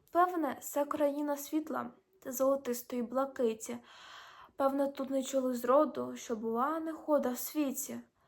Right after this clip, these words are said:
Тиша в морі ледве-ледве колихає море хвилі. Не колишуться од вітру на човнах вітрила білі. З тихим плескотом на берег рине хвиличка перлиста.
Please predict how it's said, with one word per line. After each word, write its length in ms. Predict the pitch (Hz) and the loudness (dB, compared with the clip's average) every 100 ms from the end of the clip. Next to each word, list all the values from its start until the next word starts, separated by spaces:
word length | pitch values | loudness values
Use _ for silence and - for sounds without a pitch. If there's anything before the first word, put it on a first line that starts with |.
| _ _ _ _ | _ _ _ _
Тиша 400 | - 294 294 285 | -4 -2 -2 -6
в 60 | 262 | -4
морі 500 | 247 269 330 330 247 - _ _ - | -2 0 0 0 -6 -8 _ _ -2
ледве-ледве 800 | 240 233 262 269 254 233 226 220 | 0 2 2 2 2 2 -2 -8
колихає 680 | - 233 254 - 233 226 | -4 -4 -4 -4 -4 -4
море 320 | 214 220 214 240 | -6 -6 -6 -6
хвилі. 560 | - 226 220 220 226 - _ _ _ _ | -8 -6 -6 -6 -10 -16 _ _ _ _
Не 120 | 254 254 | -8 -2
колишуться 640 | 294 302 294 285 254 262 | 0 2 0 -4 -4 -2
од 300 | 254 240 240 | -2 -2 0
вітру 360 | 330 339 254 240 | 0 0 -2 -2
на 140 | 240 | -2
човнах 540 | 240 254 247 240 - | -4 -4 -2 -2 -4
вітрила 480 | 247 240 233 226 226 | -6 -4 -4 -2 -4
білі. 460 | 220 226 214 208 220 226 _ _ _ | -6 -6 -6 -6 -8 -14 _ _ _
З 80 | - | -12
тихим 400 | 262 254 262 240 | -8 -6 -6 -4
плескотом 640 | 247 240 - 226 - 208 | -2 -2 -2 -8 -6 -8
на 80 | 214 | -8
берег 560 | 214 220 277 254 240 - _ - - - | -6 0 2 2 -2 -10 _ -20 -20 -6
рине 260 | 269 269 277 | 2 2 2
хвиличка 680 | 269 254 226 220 - 233 | -2 -2 -2 -2 -6 -10
перлиста. 800 | 233 262 269 254 233 - - 233 | -6 0 0 0 -2 -6 -8 -8